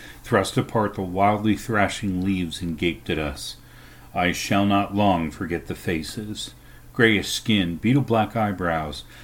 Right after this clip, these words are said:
a mouth that seemed to extend from ear to ear, and long yellowish teeth were nerve-shattering enough,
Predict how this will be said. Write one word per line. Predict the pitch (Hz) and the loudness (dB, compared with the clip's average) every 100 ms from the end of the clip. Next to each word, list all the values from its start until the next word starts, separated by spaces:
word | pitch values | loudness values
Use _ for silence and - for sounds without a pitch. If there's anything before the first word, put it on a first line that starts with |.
| - - | -10 0
a | |
mouth | 101 107 113 101 | 6 8 8 6
that | 101 - | 0 -2
seemed | - 104 - | 2 2 0
to | 90 | -6
extend | - - 104 107 - | -6 -2 0 2 0
from | 95 98 - | -4 -6 -2
ear | 123 | 0
to | 127 131 | 2 0
ear, | 123 104 90 104 | 2 2 0 -2
and | 113 104 107 | -2 0 4
long | 110 117 120 | 6 6 6
yellowish | 120 113 117 110 - | 4 4 2 0 -2
teeth | - 110 82 - - - - - | -4 -4 -4 -8 -18 -20 -16 -4
were | 95 | -2
nerve-shattering | 90 90 98 104 95 - 90 90 87 87 | 0 2 2 2 -2 -4 -2 -2 -4 -2
enough, | 87 95 73 - | 2 2 2 -6